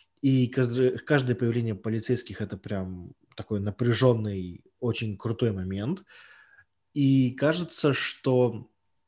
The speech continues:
на самом деле Тана Френч написала еще один спин-офф про Дублинский отдел по расследованию убийств, только в этот раз, э,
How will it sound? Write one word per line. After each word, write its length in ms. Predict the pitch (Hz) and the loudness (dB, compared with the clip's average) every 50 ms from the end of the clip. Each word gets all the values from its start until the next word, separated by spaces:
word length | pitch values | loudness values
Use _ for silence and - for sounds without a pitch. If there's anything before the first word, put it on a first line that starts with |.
| _ _ _ _ _ _ - - | _ _ _ _ _ _ -10 -6
на 160 | 135 127 123 | -2 -2 0
самом 320 | - 131 123 123 123 123 | 0 2 2 2 2 2
деле 500 | 123 160 202 214 185 147 117 107 - - - | 4 4 6 6 6 6 4 2 -2 -8 -8
Тана 200 | - 117 117 117 | -6 -4 -4 -4
Френч 360 | - - 147 165 175 - - 131 | -2 -2 -2 0 0 -2 -4 -4
написала 560 | 120 117 - - 135 127 127 120 113 110 - - | -6 -6 -4 -2 0 0 0 0 0 -2 -4 -6
еще 200 | 113 - - 131 | -4 0 0 0
один 180 | 117 110 110 | 0 0 -4
спин-офф 480 | 107 - - - 127 123 127 120 110 104 - - _ | -8 -8 -4 -2 0 2 2 2 0 -2 -6 -16 _
про 440 | - 117 110 113 110 110 107 104 - 113 | -10 -6 -4 -2 0 0 -2 -4 -4 -2
Дублинский 580 | 117 131 127 123 120 117 104 - - 113 104 104 | -2 0 0 0 -2 -2 -4 -6 -8 -6 -6 -6
отдел 420 | 101 107 117 110 98 95 95 _ _ - | -4 -2 -2 -2 -2 -4 -8 _ _ -10
по 80 | - 110 | -8 -8
расследованию 560 | 110 - 127 117 113 117 110 110 110 113 113 | -4 -4 -4 -2 -2 -4 -4 -4 -4 -4 -4
убийств, 460 | 113 120 156 220 277 269 - - - _ - - - - - - _ | -2 2 4 4 4 4 2 -8 -16 _ -20 -20 -20 -20 -20 -20 _
только 260 | - 135 131 127 - 131 | -2 -2 -2 0 2 2
в 80 | 123 | 2
этот 240 | 120 - 113 - - | 2 0 -4 -8 -4
раз, 440 | 127 135 151 180 190 - - - - - - - - _ _ _ - - - | 0 2 2 2 0 -2 -6 -10 -14 -20 -20 -20 -20 _ _ _ -20 -12 -8
э, 600 | 113 113 110 110 110 110 110 110 107 104 104 - | -6 -4 -4 -2 -2 -2 -2 -4 -4 -6 -8 -12